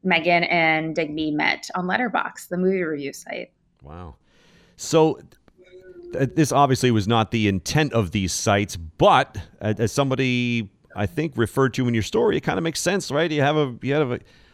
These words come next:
Speaker 2: obviously a, a common interest here on, on these sites.
Speaker 1: Yeah, that's precisely it. It's, it's people,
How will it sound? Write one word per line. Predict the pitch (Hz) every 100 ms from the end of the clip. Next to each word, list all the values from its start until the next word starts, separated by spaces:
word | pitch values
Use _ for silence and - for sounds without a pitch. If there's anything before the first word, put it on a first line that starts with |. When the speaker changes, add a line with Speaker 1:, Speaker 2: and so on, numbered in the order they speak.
| _
Speaker 2:
obviously | 123 135 131 127
a, | 117
a | 113
common | 113 - 147 117
interest | 175 - 101 -
here | 87 67 55 - _ _ _
on, | 101 90
on | 104 90
these | 85
sites. | - 90 64 - - _ - - - _ _ _ _ - - _ _
Speaker 1:
Yeah, | 262
that's | 262 262
precisely | - 302 302 285 247 208
it. | 190
It's, | 165 160 -
it's | - 180
people, | - 214 208 202 196 196 190